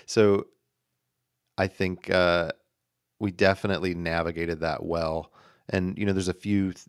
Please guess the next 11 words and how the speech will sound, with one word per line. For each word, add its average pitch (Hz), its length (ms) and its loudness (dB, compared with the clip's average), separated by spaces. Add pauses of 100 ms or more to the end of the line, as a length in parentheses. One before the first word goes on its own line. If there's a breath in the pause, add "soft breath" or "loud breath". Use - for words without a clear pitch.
(160)
things 101 300 -2
I 90 120 2
would 90 180 -4
tweak - 440 -4 (200)
about 90 300 0
how 87 380 2
I 107 100 4
did 117 220 -2
that, - 340 2 (320 soft breath)
but 95 120 2
overall, 92 800 4